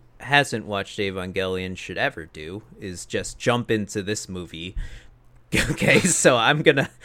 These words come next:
put it, <laughs> put a full stop there. If you haven't watched <laughs> twenty-six episodes of anime, two movies after that, and then three, so f-,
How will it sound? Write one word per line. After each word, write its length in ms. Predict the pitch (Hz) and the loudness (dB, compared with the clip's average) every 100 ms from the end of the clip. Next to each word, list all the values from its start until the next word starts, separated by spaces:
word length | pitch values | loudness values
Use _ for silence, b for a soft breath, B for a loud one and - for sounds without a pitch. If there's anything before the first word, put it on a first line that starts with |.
| B B - | B B 4
put 160 | 175 156 | 10 10
it, 200 | 151 - | 8 4
<laughs> 260 | 165 - | -2 2
put 140 | 156 165 | 6 8
a 100 | 165 | 8
full 240 | - 175 | 8 8
stop 420 | 170 - 143 135 | 8 6 6 8
there. 360 | 135 117 107 - B B B B B _ - | 6 6 6 2 B B B B B _ -2
If 200 | 139 127 | 0 2
you 60 | 110 | 4
haven't 380 | 156 175 170 151 | 6 6 6 4
watched 560 | 147 143 - - - - - 156 - - | 8 6 4 -4 -6 -18 -8 -2 -2 -2
<laughs> 460 | - - - - - | -8 -18 -20 -14 -6
twenty-six 560 | - 175 202 190 - | 2 4 4 2 2
episodes 460 | 165 156 143 143 131 | 2 2 0 2 4
of 40 | |
anime, 520 | 127 117 113 110 110 104 b b b b b b b _ _ | 2 2 0 0 0 -4 b b b b b b b _ _
two 220 | - 196 240 | -2 2 4
movies 420 | 233 180 165 143 | 4 6 4 6
after 340 | 135 135 139 | 4 4 0
that, 300 | 127 127 120 | 4 4 4
and 200 | - 127 | 0 0
then 180 | 127 117 - | 0 -2 -4
three, 320 | - 165 185 | -4 0 0
so 240 | - 151 135 | 2 2 2
f-, 220 | - | 0